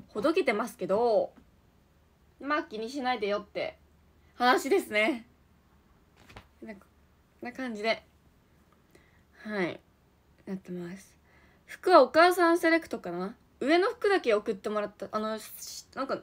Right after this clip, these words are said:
偶然下のスカートはあったので、そう、上の服だけ送ってもらいました。そう、お母さんセレクトです。そう。危ねえと思いましたね、ほんと。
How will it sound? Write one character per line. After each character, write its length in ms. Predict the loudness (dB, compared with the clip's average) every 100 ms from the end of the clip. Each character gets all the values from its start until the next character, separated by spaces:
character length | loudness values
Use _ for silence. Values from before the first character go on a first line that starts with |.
| -8
偶 240 | -6 -6
然 400 | -4 -4 -4 -6
下 220 | -6 -4
の 140 | -2 -2
ス 140 | -4
カ 160 | 0 0
ー 40 |
ト 120 | 0
は 180 | -4 -4
あ 40 | -10
っ 40 | -12
た 80 | -16
の 160 | -14
で、 280 | -12 -12 -14 _ _ _ _ _ _ _ _ _
そ 280 | _ -6 -4
う、 120 | -4
上 140 | -6 -6
の 120 | -8
服 180 | -8 -6
だ 120 | -6
け 280 | -8 -10 -12
送 160 | -12 -12
っ 40 |
て 120 | -10
も 160 | -8 -8
ら 100 | -8
い 60 | -8
ま 160 | -10
し 80 | -14
た。 140 | -20 -20 _ -18
そ 120 | -14
う、 20 | -14
お 60 |
母 160 | -12 -14
さ 140 | -12
ん 40 | -14
セ 140 | -12
レ 80 | -14
ク 120 | -14
ト 100 | -18
で 180 | -20 -20
す。 120 | _ _ _ _ _ _ _ _ _ -14
そ 220 | -14 -14 _ _ _ _ _ _ _ _ _ _ _ _ _ _ _ _ _ _ _ _ _ _ _ _ _ _ -16
う。 140 | -12 -10
危 120 | -8
ね 340 | -2 2 4 2
え 60 |
と 120 | 0
思 120 | -2 -2
い 40 |
ま 120 | -2
し 40 | -6
た 80 |
ね、 60 | -8
ほ 120 | -8
ん 60 | -8
と。 160 | -8